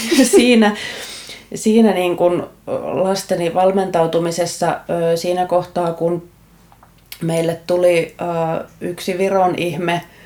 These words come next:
jota ei saatu sitten minkäänlaiseen kuljetusvälineeseen, että oltais päästy mihinkään valmennukseen tai kisoihin uuden kisaheppamme, heppamme kanssa, niin sitten käytin ammattiapua taas siinä, että,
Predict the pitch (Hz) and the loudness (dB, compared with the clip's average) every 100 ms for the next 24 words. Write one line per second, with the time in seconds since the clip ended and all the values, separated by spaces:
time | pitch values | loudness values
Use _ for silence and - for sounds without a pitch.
0 | - - - _ - 180 170 170 170 170 | -20 -20 -20 _ -4 -2 0 0 0 2
1 | 175 170 175 170 175 170 180 175 180 180 | 0 -2 -4 -4 -4 -6 -8 -4 -4 -4
2 | 185 180 165 175 175 175 170 185 196 180 | -4 -2 0 0 -2 -4 -4 -2 0 0
3 | 165 165 - - - - - 175 175 170 | -2 -4 -8 -12 -14 -14 0 2 2 0
4 | 170 170 170 165 165 170 160 175 170 175 | 0 -2 -2 -4 -4 -6 -4 -4 -4 -6
5 | - 180 175 - 175 185 185 180 180 190 | -4 -2 -2 -2 -4 -2 -2 0 0 0
6 | 190 185 175 175 180 175 185 185 262 294 | 0 0 -2 -4 -4 0 -2 0 0 2
7 | 208 175 156 165 170 185 190 175 180 175 | 2 2 -2 -2 -4 -4 -2 0 0 -2
8 | 175 180 - 180 196 - 180 180 180 185 | -2 -4 -8 -4 -4 -2 -2 -2 -2 -2
9 | 180 180 175 180 175 - 196 - 185 175 | -2 -4 -2 -2 -4 -4 -4 -2 -2 0
10 | 185 185 196 202 208 196 - 190 190 - | 0 2 2 2 2 0 0 -2 -2 -2
11 | 185 180 190 190 - 220 208 175 180 - | 0 0 -2 -4 -4 0 0 -2 -4 -4
12 | - | -4